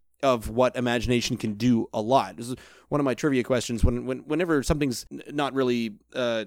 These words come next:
happening in a room, like, socially, I always try to bring up a, an interesting question. So I, my question has always been,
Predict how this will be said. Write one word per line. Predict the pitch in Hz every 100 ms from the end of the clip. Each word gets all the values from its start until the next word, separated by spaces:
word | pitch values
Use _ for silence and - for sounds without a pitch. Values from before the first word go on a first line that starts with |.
| 85
happening | - 143 127 120 120
in |
a | 117
room, | 107 120 147
like, | 147 113
socially, | 123 151 127
I | 120 120
always | 120
try | 135
to | 110
bring | 117 117
up | 113
a, | 107 107
an | 123
interesting | 131 131 113 - 113
question. | 113 110 151 151
So | 131
I, | 143 156 -
my | 131 151 170
question | 165 143 135
has | 117 127
always | 123 120
been, | 110 117 110